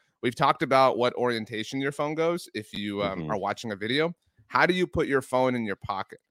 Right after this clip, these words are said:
Speaker 1: Um, like, does the screen face you?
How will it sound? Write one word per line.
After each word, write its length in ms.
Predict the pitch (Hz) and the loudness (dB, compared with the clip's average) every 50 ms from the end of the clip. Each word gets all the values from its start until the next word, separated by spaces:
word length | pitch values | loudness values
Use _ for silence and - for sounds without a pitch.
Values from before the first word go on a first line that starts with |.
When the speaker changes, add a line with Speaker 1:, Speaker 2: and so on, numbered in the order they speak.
| _ _ _ _ _ - - | _ _ _ _ _ -4 0
Speaker 1:
Um, 460 | 107 101 98 95 92 90 92 85 - | 2 2 2 2 0 -2 -4 -8 -4
like, 200 | 98 110 107 104 - | 0 0 0 0 -2
does 140 | 117 107 | -8 -6
the 100 | 107 113 | -6 -6
screen 420 | - - - - 127 131 139 135 135 | -8 -6 -4 -2 -2 0 0 0 -2
face 400 | - - 127 120 123 120 - - | -2 0 0 0 0 0 -4 -8
you? 380 | 101 101 117 139 170 208 196 | -2 0 2 2 2 2 -2